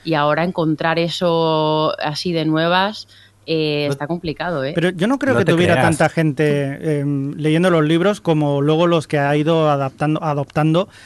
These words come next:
Speaker 3: a medida que han ido pasando las, las, los capítulos, las series y las temporadas.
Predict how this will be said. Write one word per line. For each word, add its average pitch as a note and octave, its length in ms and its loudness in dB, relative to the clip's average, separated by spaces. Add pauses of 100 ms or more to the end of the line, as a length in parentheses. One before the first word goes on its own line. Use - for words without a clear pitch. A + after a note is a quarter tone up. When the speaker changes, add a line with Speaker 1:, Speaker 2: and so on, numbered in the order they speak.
(100)
Speaker 3:
a D3+ 100 -4
medida D#3 220 4
que D#3 60 0
han D#3 80 2
ido D3+ 180 2
pasando D3+ 420 0
las, C3+ 420 -4
las, A#2 480 -10
los - 100 -8
capítulos, D3+ 500 0
las C#3 160 -2
series D3 280 -2
y - 20 -4
las C#3 160 -6
temporadas. C3 500 -8